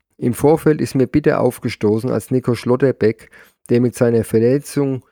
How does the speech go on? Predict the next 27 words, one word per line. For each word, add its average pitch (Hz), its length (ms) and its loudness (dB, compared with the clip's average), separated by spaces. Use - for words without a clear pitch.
und 120 180 -6
seinem 113 360 0
Ausscheiden 123 580 0
natürlich 117 420 -2
großes 135 400 0
Pech - 300 -2
gehabt 92 400 -6
hat - 180 -4
bei 98 100 -2
dieser 101 320 -4
Weltmeisterschaft. 98 960 -6
Aber 127 180 2
er 131 40 4
hat 156 140 2
im 151 100 2
Vorfeld 151 380 2
der 131 80 2
Weltmeisterschaft 135 920 -2
schon 175 260 4
forsche 151 400 -2
Töne 165 540 0
von 110 200 2
sich 104 200 -12
gegeben. 92 540 -6
Er 120 80 0
hat - 180 -2
gesagt, - 640 -2